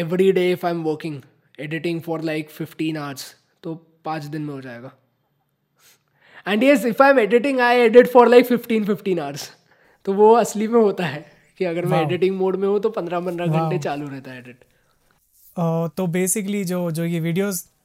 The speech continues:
Speaker 2: अ, बाली की, बाली सीरीज की जो वीडियोज़ आई हैं,
Speaker 1: Correct।
Speaker 2: तो there was no as such, अ, script जब शूट किया था।
Speaker 1: कुछ नहीं,
Speaker 2: And
Speaker 1: कुछ
Speaker 2: now
Speaker 1: नहीं।
Speaker 2: you're creating something out of the footage that you
Speaker 1: Yeah।
Speaker 2: have।
Speaker 1: We were just documenting in Bali।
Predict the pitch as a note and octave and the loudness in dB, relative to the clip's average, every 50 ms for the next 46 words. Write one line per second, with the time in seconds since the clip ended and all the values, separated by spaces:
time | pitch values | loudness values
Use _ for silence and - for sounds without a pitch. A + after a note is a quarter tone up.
0 | - - E3 D#3+ D#3 D3+ D3 D3 D#3+ E3 F3 F#3 F#3+ F#3 G3+ G3 E3 D#3 E3+ E3+ | -12 -8 -6 -6 -6 -6 -4 -4 -4 -2 -2 -4 -6 -8 -8 -8 -8 -8 -6 -6
1 | F3+ F3+ F3 F#3+ F3+ F3 E3+ F#3 F3+ E3+ D#3+ E3 D#3+ E3+ E3+ D#3+ D#3 D#3 D3+ D#3 | -6 -6 -6 -6 -8 -8 -6 -6 -6 -6 -6 -6 -6 -6 -6 -6 -6 -6 -6 -8
2 | E3+ G3+ - D3 C#3+ C#3 - _ - E3 D3 D#3 E3+ F3 F#3 G3 G3 F3 E3+ F3 | -8 -10 -10 -10 -12 -12 -14 _ -6 -4 -2 0 0 0 -2 -2 -4 -4 -4 -4
3 | F3+ F#3 F#3+ G3 F#3 F3+ E3+ - - F#3 F3 - - - - - - _ _ - | -4 -4 -4 -6 -6 -6 -6 -8 -8 -8 -10 -10 -14 -16 -18 -20 -20 _ _ -6
4 | E3+ D#3+ D#3 D3 - - - G#3+ A3 G3 E3+ E3+ E3+ D#3 - - F#3 F3 E3 - | -6 -4 -4 -6 -6 -4 -4 -2 -2 -2 -2 -4 -4 -4 -4 -4 -4 -4 -4 -6
5 | F3 E3 D#3 D#3+ F3 G3 G#3 - - F#3 F3 D#3+ D#3 D3+ D3 D3+ D#3+ F3 G3 G3+ | -6 -6 -6 -4 -6 -6 -6 -6 -6 -6 -4 -4 -4 -4 -4 -2 -2 -2 -2 -2
6 | G3+ G3 F#3+ F#3+ F#3 F3+ - F3 F3 F3 E3+ F#3 F#3 F3+ - F3 E3+ E3+ F3+ F3 | -2 -4 -4 -6 -6 -8 -8 -8 -8 -8 -8 -8 -8 -8 -8 -8 -8 -8 -8 -6
7 | E3+ E3+ E3+ F3+ F3+ F3 E3+ F3 E3+ D#3 - F3+ E3+ E3 F3 D#3+ E3 E3 - - | -6 -6 -6 -6 -6 -6 -6 -6 -6 -6 -6 -6 -4 -4 -4 -4 -4 -6 -4 -6
8 | D#3 D3+ D3 D3 C#3+ - _ _ _ - F#3 G3+ A#3+ G#3+ C#4 C#4 G#3 E3+ G3+ F#3 | -6 -6 -6 -8 -10 -14 _ _ _ -6 -2 -2 0 0 0 -2 0 0 0 0
9 | F3+ - - A3+ A3 A3+ A3+ A3 A3 A#3 A3 A3 G#3 F#3+ F3 D3+ C#3 C3 C3 B2+ | 0 0 -2 -2 0 0 0 0 0 -2 0 0 0 0 -2 -4 -8 -10 -10 -14